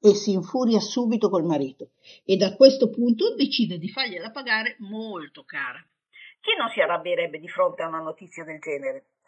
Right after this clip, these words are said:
E come affronterà Nasie Atip e Servin per la loro relazione clandestina? Seguendo la storyline della soap turca, dopo essere stata bloccata nella sua fuga verso Parigi da un grave incidente d'auto,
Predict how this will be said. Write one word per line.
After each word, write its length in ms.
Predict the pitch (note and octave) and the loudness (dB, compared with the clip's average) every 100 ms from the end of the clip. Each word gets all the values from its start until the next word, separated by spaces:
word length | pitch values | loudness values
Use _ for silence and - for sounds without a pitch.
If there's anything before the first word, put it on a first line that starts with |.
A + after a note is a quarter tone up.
| _ _ _ | _ _ _
E 160 | - F#4 | -10 -8
come 320 | - F#3+ D#4+ D4+ | 2 4 4 -2
affronterà 540 | - F3 E3 F#3 G#3 | 0 -2 0 2 2
Nasie 480 | G#3+ G3+ - A3 - | 0 -4 -4 -4 0
Atip 600 | G3 G#3 - A#3+ - _ _ _ _ | 0 2 4 2 0 _ _ _ _
e 120 | - G3+ | -14 -12
Servin 560 | - F#3 F3+ F3+ D3+ C#3 _ | -10 -12 -12 -14 -14 -18 _
per 120 | - | -14
la 120 | F3+ | -12
loro 280 | F3+ G3+ G3 | -8 -8 -8
relazione 600 | F3 E3+ E3 E3 G3 E3+ | -10 -10 -14 -14 -14 -14
clandestina? 880 | D#3+ D#3+ D3 D3+ - F#3 D#3+ F#3 A3+ _ _ _ _ _ _ _ | -16 -16 -16 -18 -20 -18 -16 -16 -18 _ _ _ _ _ _ _
Seguendo 560 | - D3 D#3 C4 D#4+ | -20 -16 -10 -8 -8
la 100 | A#3+ | -10
storyline 560 | G3 - F#3+ F3+ F3+ G#3 | -10 -10 -10 -8 -10 -10
della 240 | F#3 D#3 | -10 -12
soap 460 | D#3 - - F3 F3 | -14 -18 -14 -14 -16
turca, 500 | - C#3+ D3 F#3+ G#3 _ | -20 -20 _ -16 -16 _
dopo 320 | - C3 F3+ | -20 -14 -10
essere 260 | C#4 C4 G#3+ | -8 -8 -10
stata 280 | E3+ D#3+ E3+ | -12 -14 -14
bloccata 580 | E3+ F3 - D4 F4+ | -14 -14 -10 -12 -10
nella 220 | G#3 F3+ E3 | -14 -12 -14
sua 200 | - E3+ | -14 -14
fuga 300 | - A#3 C3+ | -14 -14 -14
verso 300 | D#3+ E3 E3+ | -16 -16 -16
Parigi 460 | F3+ F3+ F3+ A#2 | -12 -12 -14 -18
da 120 | - | -20
un 120 | D3 D#3 | -18 -12
grave 260 | F#3+ G#3+ | -10 -10
incidente 600 | F#3+ E3 D#3 F3 F3 E3+ | -12 -16 -16 -16 -16 -16
d'auto, 720 | D3+ C#3+ B2+ D3 - G3+ C4+ | -14 -14 -14 -20 -14 -14 -14